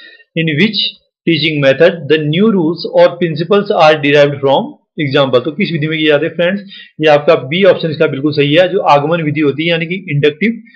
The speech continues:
method होती है, उसमें जो आपका शिक्षण विधि में उदाहरणों के माध्यम से नए नियम और सिद्धांत निकाले जाते हैं। Next question लेते हैं friends, question number थर्टी वन,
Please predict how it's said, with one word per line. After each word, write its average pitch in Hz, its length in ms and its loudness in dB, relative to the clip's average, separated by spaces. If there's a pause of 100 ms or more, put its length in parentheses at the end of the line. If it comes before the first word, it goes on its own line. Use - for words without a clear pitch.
(240)
method 156 340 2
होती 147 240 -2
है, 180 60 2
उसमें 165 360 -6
जो 165 100 0
आपका 156 240 -2
शिक्षण 165 380 -8
विधि 139 240 -4
में 139 120 -4
उदाहरणों 139 440 2
के 160 100 -2
माध्यम 127 340 -2
से 175 280 -2 (580)
नए 170 600 2
नियम 156 280 -2
और 170 80 2
सिद्धांत 135 640 -2
निकाले 156 360 2
जाते 120 260 2
हैं। 104 160 -12 (640)
Next 170 220 -2
question 165 240 -4
लेते 151 160 -4
हैं 156 100 -6
friends, 160 200 -4
question 151 260 -6
number 147 200 -2
थर्टी 135 260 -4
वन, 147 340 -4